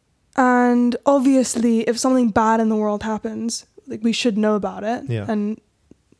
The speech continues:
Speaker 1: you know, it is our human right to be aware of things like that happening. They're really important
Speaker 2: Yeah.
Speaker 1: bits of information to know. But I do think that the fact that, like, the news is so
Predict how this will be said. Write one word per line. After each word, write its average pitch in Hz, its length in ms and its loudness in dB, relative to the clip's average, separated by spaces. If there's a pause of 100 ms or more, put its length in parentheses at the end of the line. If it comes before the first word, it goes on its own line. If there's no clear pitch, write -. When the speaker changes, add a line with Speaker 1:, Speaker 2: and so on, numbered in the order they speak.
(260)
Speaker 1:
you 240 140 0
know, 208 140 0
it 214 120 0
is 214 120 0
our 208 100 0
human 214 340 -2
right 202 320 -2
to 220 100 -10
be 202 120 -6
aware 196 520 -6
of - 340 -12 (1000)
things 214 200 -2
like 208 120 -4
that 202 160 -8
happening. 233 500 -6 (120)
They're 226 160 -2
really 214 220 -2
important 214 760 -4
Speaker 2:
Yeah. 104 200 -6 (640)
Speaker 1:
bits 214 180 -2
of 214 80 -10
information 208 500 -10
to 233 100 -10
know. 240 280 -4 (720)
But 226 380 2 (1900)
I 233 180 2
do 269 380 2
think 233 480 0
that 233 120 -4
the 226 80 -4
fact 233 380 -2
that, 240 220 -4
like, 220 280 -2 (720)
the 233 160 2
news 220 400 2
is 208 100 0
so 220 760 2